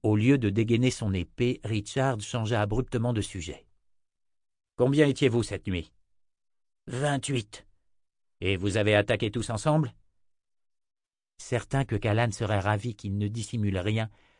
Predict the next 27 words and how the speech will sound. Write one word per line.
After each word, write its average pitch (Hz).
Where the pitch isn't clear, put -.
le 131
prisonnier 139
répondit 131
avec 110
enthousiasme. « 101
Nous 139
voulions 135
être 113
sûrs 156
que 139
vous 139
et 120
la » 110
Il 113
s'interrompit, 98
conscient 107
que 104
sa 107
confession 110
ne 101
plairait 101
sûrement 110
pas 104
à 101
la 101
mère 98
inquisitrice. « 87